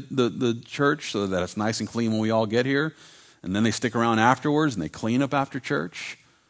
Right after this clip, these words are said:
This ministry is always looking for people who would like to stick around and help out.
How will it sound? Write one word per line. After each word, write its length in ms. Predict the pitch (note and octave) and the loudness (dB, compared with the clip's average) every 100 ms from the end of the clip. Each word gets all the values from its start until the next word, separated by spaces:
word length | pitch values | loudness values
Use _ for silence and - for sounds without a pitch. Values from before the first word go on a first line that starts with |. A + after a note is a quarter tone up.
| _ _ _ _ _ _ _ _ _ _ _ _ _ _ _ _ _ - | _ _ _ _ _ _ _ _ _ _ _ _ _ _ _ _ _ -6
This 220 | D#3 - | -6 -2
ministry 320 | G3+ - A2 | 0 2 2
is 80 | G2+ | 2
always 400 | G2+ F#3 B3 A2 | 2 2 2 2
looking 300 | G#2+ G2+ F2+ | 0 0 -4
for 500 | - F#2 F2+ E2+ E2 - - | -4 -4 -2 -4 -8 -14 -4
people 340 | A2 G2+ G2 | -4 -2 -4
who 240 | G2 F#2+ | -4 -4
would 100 | F#2 F2+ | -2 -2
like 140 | F#2+ | -4
to 80 | F2+ | -6
stick 260 | - G#2+ | -6 -6
around 280 | F#2+ F#2 F#2 | -4 -4 -4
and 120 | F2 | -6
help 220 | F2+ E2+ E2+ | -8 -10 -10
out. 400 | E2 F2 - | -14 -16 -20